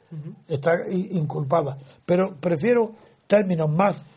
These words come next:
Speaker 2: corrientes,
Speaker 1: Sí,
Speaker 2: porque
Speaker 1: sí.
Speaker 2: una persona que no
Speaker 1: Sí,
Speaker 2: sea
Speaker 1: es-,
Speaker 2: abogado,
Speaker 1: es, es una
Speaker 2: si se
Speaker 1: diferencia
Speaker 2: dice,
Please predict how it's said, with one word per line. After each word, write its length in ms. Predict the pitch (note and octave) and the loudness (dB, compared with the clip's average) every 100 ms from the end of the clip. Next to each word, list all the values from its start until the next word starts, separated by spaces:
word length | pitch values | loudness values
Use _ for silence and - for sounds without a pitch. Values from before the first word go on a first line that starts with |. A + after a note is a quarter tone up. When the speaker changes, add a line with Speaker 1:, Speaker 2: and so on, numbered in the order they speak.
| _ _ | _ _
Speaker 2:
corrientes, 640 | - D3 E3+ F#3+ D#3+ F3 F3 | -2 0 2 0 0 -4 -4
Speaker 1:
Sí, 380 | A#3 A3 G3 C#3+ | -4 -2 -2 4
Speaker 2:
porque 200 | F3 F3 | 4 4
Speaker 1:
sí. 60 | |
Speaker 2:
una 160 | G3 A3+ | 2 2
persona 380 | G#3 E3 G#3 F3+ | 0 -2 -2 0
que 100 | D#3+ | 0
no 100 | F3 | 2
Speaker 1:
Sí, 80 | E3+ | 4
Speaker 2:
sea 180 | G3 | 4
Speaker 1:
es-, 80 | E3+ | 4
Speaker 2:
abogado, 340 | D3 F#3 E3+ D3+ | 2 2 2 0
Speaker 1:
es, 160 | E3+ - | -4 -8
es 360 | D#3+ - F#3+ B3 | -14 -10 -8 -4
una 100 | A#3 | 0
Speaker 2:
si 80 | F3+ | 2
se 100 | D3 | 2
Speaker 1:
diferencia 220 | F3 A#3 | 2 2
Speaker 2:
dice, 140 | - | 2